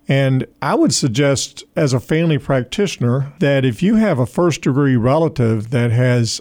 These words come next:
skin cancer like melanoma or a personal history of melanoma, you really should be seeing a dermatologist probably once a year for a very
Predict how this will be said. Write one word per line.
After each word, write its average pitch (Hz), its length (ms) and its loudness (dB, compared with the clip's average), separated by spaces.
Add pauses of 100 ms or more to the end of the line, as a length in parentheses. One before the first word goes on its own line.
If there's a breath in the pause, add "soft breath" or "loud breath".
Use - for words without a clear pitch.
(100)
skin 147 340 -2
cancer 139 420 -2
like 123 320 0
melanoma 127 800 0
or 127 100 2
a 120 60 0
personal 127 440 -2
history 147 440 -2
of 92 60 0
melanoma, 107 680 0
you 180 200 0
really 220 360 0
should 127 240 -4
be 123 140 2
seeing 143 440 0
a 120 60 0
dermatologist 127 1200 -2 (240)
probably 127 800 -2 (100)
once 135 260 0
a 139 60 0
year 117 480 0
for 123 260 2
a 117 80 2
very 123 680 0